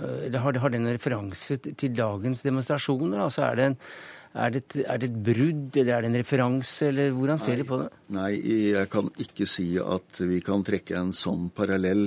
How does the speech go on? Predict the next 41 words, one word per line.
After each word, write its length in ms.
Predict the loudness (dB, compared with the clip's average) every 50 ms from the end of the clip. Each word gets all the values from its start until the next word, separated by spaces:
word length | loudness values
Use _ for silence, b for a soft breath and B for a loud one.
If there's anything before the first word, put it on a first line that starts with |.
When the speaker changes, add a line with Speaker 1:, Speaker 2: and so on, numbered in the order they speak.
| 0 -2
Speaker 2:
i 120 | -2 2 4
Speaker 1:
Hva 80 | 6
med, 80 | 6 6
Speaker 2:
den 80 | 6 6
Speaker 1:
hva 80 | 6 4 4
med 120 | 4 2
Atatürk 840 | 0 -2 -2 _ -2 -2 0 2 2 4 4 4 0 -6 -10 -4 0 2
og, 240 | 2 2 2 2 2
og 200 | 2 2 2 2
bruddet 400 | 2 2 0 0 -2 -4 -4 -4
som 120 | -2 0
Speaker 2:
Ja, 80 | 2 4
Speaker 1:
skjedde 360 | 4 4 4 4 4 2 2
i 60 | 2
forbindelse 440 | 0 0 0 0 0 -2 -2 -4 -2 -2
med 360 | -2 0 0 0 0 2 4
Speaker 2:
det 100 | 6 8 8
Speaker 1:
hans 200 | 8 6 6 4
overtagelse 600 | 0 0 0 -2 -2 -2 -4 -6 -6 -6 -6 -6
etter 200 | -4 -4 -2 0
Speaker 2:
i, 100 | 2 2
Speaker 1:
det 40 | 2 0
os-, 140 | -2 -6 -10
Speaker 2:
i 120 | -10 -8
Speaker 1:
ottomanske 480 | -4 -2 0 2 2 2 2 0 -2 -6 -8
Speaker 2:
det, 60 | -8
Speaker 1:
riket? 300 | -8 -12 -16 -18 -18 -6 -2
Speaker 2:
i 120 | 0 4 4 6
denne 300 | 6 6 6 6 6 4 4 4
store 500 | 4 4 4 4 4 4 4 4 4 4 4 2 0
mengden 560 | 0 0 2 2 2 2 0 0 0 0 0
som 200 | 0 0 2 2
nå 120 | 4 4 4 2
er 160 | 2 2 0 0
med 140 | -2 -2
og 60 | -2 0
demonstrerer, 760 | 0 0 0 -2 -2 -2 -2 -2 0 0 2 4 2 2 4
så 200 | 2 0 0 0 -2
finner 400 | -2 -2 -2 -2 0 0 0 0
vi 80 | 2
selvfølgelig 920 | 0 0 -2 -2 -4 -6 -6 -6 -4 -4 -4 -6 -2 0 0 2 2 0